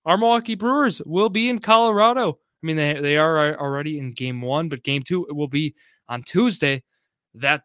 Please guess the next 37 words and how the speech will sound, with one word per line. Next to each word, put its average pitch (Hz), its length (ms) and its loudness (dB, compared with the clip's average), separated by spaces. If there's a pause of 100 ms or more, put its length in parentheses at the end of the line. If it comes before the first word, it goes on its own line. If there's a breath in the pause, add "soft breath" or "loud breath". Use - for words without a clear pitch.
(120)
is 147 160 -4
a 123 40 -10
part 147 200 -2
of 131 40 -10
our 139 140 0
slate. 139 640 -4
This 127 180 -10
is 123 80 -16
gonna 127 220 -8
be 127 100 -6
a 120 40 -8
great 131 380 -6 (200)
time. 147 420 -2 (1080)
Then 147 120 -2
also, 175 600 2
um, 131 420 0 (960)
first 180 260 0
game's 180 200 0
at 139 160 -2
five 175 540 -2 (160)
thirty-five 156 840 -2
Central. 135 560 -6
So 139 340 -4
it's 123 120 -8
a 131 60 -6
later 185 400 -4
slate, 147 400 -6
so 143 80 -6
that 127 100 -8
gives 147 160 -4
us 147 140 -6
a - 20 -4
lot 143 180 0
of 135 60 -4
time 139 240 -6
to 123 140 -6
adjust. 147 640 -2